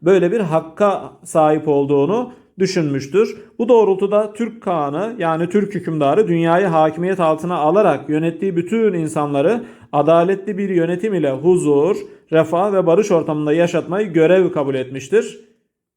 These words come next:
Türk cihan hakimiyeti, yani Türk dünya hakimiyeti olarak adlandırılan bu görev ilk Türk devletlerinden başlayarak süreklilik arz eden milli bir ülkü haline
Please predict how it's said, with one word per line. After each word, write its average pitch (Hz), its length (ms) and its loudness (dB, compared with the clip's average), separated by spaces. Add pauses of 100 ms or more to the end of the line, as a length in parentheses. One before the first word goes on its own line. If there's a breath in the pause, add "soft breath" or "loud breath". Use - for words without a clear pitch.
(680)
Türk 226 260 0
cihan 185 360 2
hakimiyeti, 165 720 0
yani 170 460 0
Türk 202 260 -4
dünya 165 420 2
hakimiyeti 170 580 0
olarak 165 360 2
adlandırılan 151 720 -2
bu 226 80 -6
görev 185 360 2 (260 loud breath)
ilk 233 240 -4
Türk 208 200 -4
devletlerinden 170 920 0
başlayarak 160 600 0
süreklilik 180 640 0
arz 151 280 0
eden 196 260 0
milli 170 460 -2
bir 214 120 -2
ülkü 165 420 0
haline 156 580 0